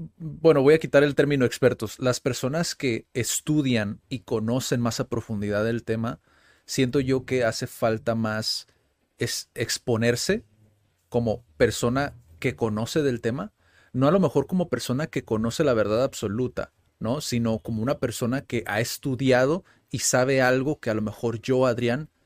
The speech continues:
no conozco y que me puede servir,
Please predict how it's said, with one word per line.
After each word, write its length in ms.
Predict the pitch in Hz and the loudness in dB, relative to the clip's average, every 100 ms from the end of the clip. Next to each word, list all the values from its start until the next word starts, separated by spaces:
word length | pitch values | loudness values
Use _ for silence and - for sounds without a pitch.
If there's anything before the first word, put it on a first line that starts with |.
| _ _ _ - | _ _ _ -6
no 340 | 113 117 120 | 0 2 2
conozco 640 | - 107 120 139 - 117 - | 2 0 0 -2 -6 -10 -6
y 100 | 131 | -6
que 140 | - | -4
me 100 | 104 101 | -6 -6
puede 320 | - 110 107 | -2 0 0
servir, 520 | - 92 104 131 95 | -2 -6 -2 0 -2